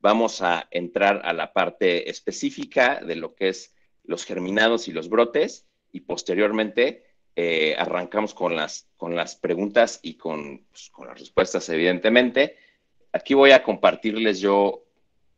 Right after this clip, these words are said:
mi pantalla para que vayamos construyendo o les vaya yo presentando esta.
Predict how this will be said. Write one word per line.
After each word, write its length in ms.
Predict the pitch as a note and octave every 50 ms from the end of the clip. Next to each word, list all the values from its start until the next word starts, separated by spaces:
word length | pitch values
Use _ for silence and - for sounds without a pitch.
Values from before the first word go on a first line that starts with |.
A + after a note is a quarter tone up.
| _ _ _ _ _ _ -
mi 240 | D#2+ D#2+ D#2 D#2 D2
pantalla 840 | - - D#2+ F2 F2 F2 - B2+ B2+ B2+ B2 A#2+ A#2+ C#3 C#3+ -
para 220 | - - F2+ D2+ -
que 120 | - -
vayamos 300 | E2 F2+ G2 G#2 G#2+ - -
construyendo 1080 | - E2+ D#2+ - - - F2+ D#2 D#2 F2 F#2 F#2+ F#2+ F#2 F#2+ F2+ F2+ E2+ D#2+ - - _ _ _ _
o 100 | - D2+
les 140 | D#2 D#2 D#2
vaya 200 | E2+ F#2 F#2+ F#2+
yo 240 | F#2 F2+ F2+ F2+ E2
presentando 720 | - E2+ E2+ - F2 E2 - - F2+ F2+ F2+ F2 F2 F2
esta. 480 | E2+ - - G2 F2 E2+ D#2+ - -